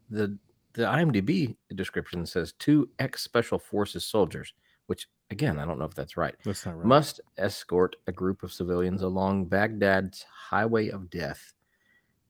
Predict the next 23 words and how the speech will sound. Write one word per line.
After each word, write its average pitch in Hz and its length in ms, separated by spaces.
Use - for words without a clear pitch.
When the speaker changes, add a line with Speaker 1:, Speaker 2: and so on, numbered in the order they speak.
Speaker 1:
in 87 160
order 82 200
to 82 180
reach 82 320
safety 82 440
in 78 200
the 80 80
green 76 320
zone." - 300
Speaker 2:
But 175 120
again, 185 240
that's 185 220
not 185 140
right 190 200
either. 180 260
They 131 180
don't 202 200
Speaker 1:
No, 190 100
it's 196 100
Speaker 2:
escort 180 360
Speaker 1:
not. 87 260
Speaker 2:
<laughs> - 1900
Okay, 139 320